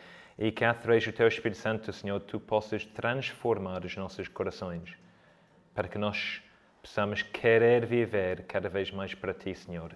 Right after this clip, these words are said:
em obediência e fé. Então, Senhor, nós oramos tudo isso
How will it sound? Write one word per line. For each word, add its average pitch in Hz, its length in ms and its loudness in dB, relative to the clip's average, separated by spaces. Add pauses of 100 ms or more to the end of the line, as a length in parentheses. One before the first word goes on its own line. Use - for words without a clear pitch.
em 98 160 -10
obediência 110 840 -2 (600)
e 104 120 -4
fé. - 440 -4 (840)
Então, 95 120 -6
Senhor, 98 180 -4
nós 101 240 -2
oramos 98 380 2
tudo 107 400 0
isso 104 280 -6